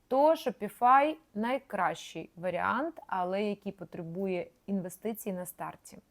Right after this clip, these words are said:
А знаєте, я зараз спіймала себе на думці, що я, напевно, тільки зараз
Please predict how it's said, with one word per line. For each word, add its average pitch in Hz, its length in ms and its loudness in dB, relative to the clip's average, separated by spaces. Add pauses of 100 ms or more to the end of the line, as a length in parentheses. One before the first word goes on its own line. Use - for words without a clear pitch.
А 226 360 2
знаєте, 254 460 0
я 214 240 4
зараз 220 360 4
спіймала 208 480 0
себе 190 260 -4
на 208 120 0
думці, 247 480 -2
що - 180 -6
я, 240 220 2
напевно, 240 480 2
тільки 220 500 -6
зараз 214 760 0